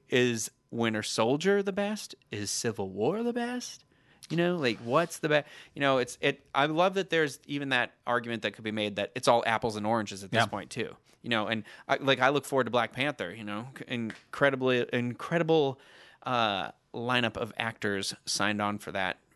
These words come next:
Speaker 1: film. Um,
Speaker 2: I'm right there
Speaker 1: I
Speaker 2: with
Speaker 1: just
Speaker 2: you.
Speaker 1: hope that that delivers now with the, you know what I mean? It's so heavy loaded with such Oscar caliber. I don't, I don't know, wanna even say Oscar,
Speaker 2: Well,
Speaker 1: but
Speaker 2: uh, no, I will say that. That's the one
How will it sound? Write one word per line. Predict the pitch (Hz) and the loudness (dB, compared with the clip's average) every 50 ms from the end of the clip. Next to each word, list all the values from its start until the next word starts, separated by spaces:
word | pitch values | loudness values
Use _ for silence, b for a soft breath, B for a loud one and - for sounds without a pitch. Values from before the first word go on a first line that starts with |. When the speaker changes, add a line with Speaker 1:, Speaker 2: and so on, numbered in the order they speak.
| _ _ - | _ _ -20
Speaker 1:
film. | - - - 104 98 92 90 95 113 107 - | -12 -6 -6 -4 -4 -4 -6 -8 -10 -10 -8
Um, | 113 101 98 98 95 92 98 95 - - | -6 -4 -4 -4 -4 -6 -8 -8 -8 -2
Speaker 2:
I'm | 95 92 | 2 2
right | 95 104 | 2 4
there | - 120 117 | 4 4 4
Speaker 1:
I | 123 | 4
Speaker 2:
with | 143 156 | 2 2
Speaker 1:
just | 131 120 110 | 0 0 0
Speaker 2:
you. | 127 | 0
Speaker 1:
hope | 123 117 | 0 0
that | - 110 - | -2 -4 -4
that | - 104 104 | -4 -4 -4
delivers | - 107 107 113 110 110 107 107 - - - - - - - _ _ _ | -4 -2 0 0 0 0 0 -2 -2 -4 -4 -6 -14 -20 -20 _ _ _
now | - 110 107 104 104 101 | -2 0 0 2 2 0
with | 101 113 117 117 104 | -2 -2 -4 -4 -2
the, | 110 107 107 104 107 - b b b b b b b b b | 0 0 0 0 -2 -6 b b b b b b b b b
you | 123 | 4
know | 127 | 4
what | 127 123 | 6 6
I | |
mean? | 120 123 123 120 | 4 2 0 -2
It's | 120 - | -2 0
so | - - 131 123 | 4 6 6 6
heavy | 117 123 135 135 135 127 | 6 2 0 0 0 0
loaded | 123 123 120 117 107 107 107 | 0 2 0 0 0 -2 -4
with | 110 107 - | -4 -4 -4
such | - 120 - - - - _ _ _ _ _ _ _ _ _ _ _ _ _ _ _ _ _ - | -4 -4 -4 -4 -8 -8 _ _ _ _ _ _ _ _ _ _ _ _ _ _ _ _ _ 0
Oscar | 123 127 131 - - - 156 151 | 2 2 2 0 0 0 0 0
caliber. | 139 - - 151 151 160 160 160 165 165 170 185 - - | 0 -2 -6 -6 -6 -4 -4 -2 -2 -2 -4 -6 -6 -4
I | 135 135 | -2 -2
don't, | 139 139 135 131 | 0 0 0 0
I | 127 | 0
don't | 135 131 123 | 2 2 2
know, | 120 117 110 78 117 | 2 0 -2 -2 -2
wanna | 117 117 110 | -2 -2 -2
even | 104 98 101 104 | -2 -4 -4 -6
say | - 104 | -4 -2
Oscar, | 78 92 98 220 220 - 95 90 | 2 4 6 4 4 2 -4 -6
Speaker 2:
Well, | 95 | -4
Speaker 1:
but | 98 85 - | -4 -6 -6
Speaker 2:
uh, | 262 277 | -6 -4
no, | 320 302 254 285 - | 0 2 2 4 4
I | 92 104 110 | 4 4 4
will | 139 214 - | 4 4 2
say | - - 107 104 95 | 2 0 0 0 0
that. | 95 90 85 95 98 - - 127 | 0 0 0 0 -2 -4 -2 0
That's | 131 143 151 - - - - - - | 2 0 2 0 -2 -4 -2 -4 -6
the | - 147 127 139 139 | -6 -2 0 2 2
one | 123 127 135 139 143 143 147 139 | 4 2 2 2 2 0 -2 -4